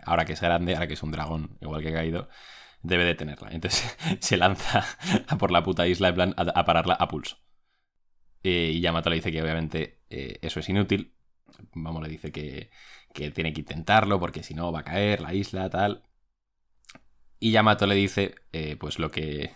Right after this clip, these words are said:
mucha gente de-, dedujo ya hace mucho tiempo, que es que Momo tiene que usar sus nubes de dragón, ahora que también es gigante, para hacer básicamente lo mismo que estaba haciendo Kaido y soportar el peso de Onigashima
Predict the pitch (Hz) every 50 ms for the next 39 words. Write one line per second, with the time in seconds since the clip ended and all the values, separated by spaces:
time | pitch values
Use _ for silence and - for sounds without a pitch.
0 | - _ _ - - - 92 87 113 - 104 90 - 95 92 85 - 87 85 82
1 | 76 - 87 82 85 107 113 - - 92 90 95 98 - 92 90 87 - 80 80
2 | 85 85 82 90 - - - - - - - - - 98 - - 95 82 - _
3 | _ - - _ - 101 101 104 104 101 95 - 113 110 107 95 - 85 80 98
4 | 85 - - 78 - 85 87 85 82 - 85 80 80 82 90 90 87 - - -
5 | _ _ - - - - _ _ _ - - 78 80 80 80 73 80 80 82 82
6 | 80 - 87 82 82 78 - 85 85 - - 87 90 95 95 - 92 - - 95
7 | 92 90 92 90 90 85 87 87 85 90 87 85 82 85 80 92 87 80 78 -
8 | - 82 80 78 - 87 85 82 80 - 85 82 82 87 95 - - 101 98 95
9 | - - - - 104 90 82 85 - 92 87 82 80 80 78 - 82 80 80 82
10 | 78 80 - - 80 78 82 85 - -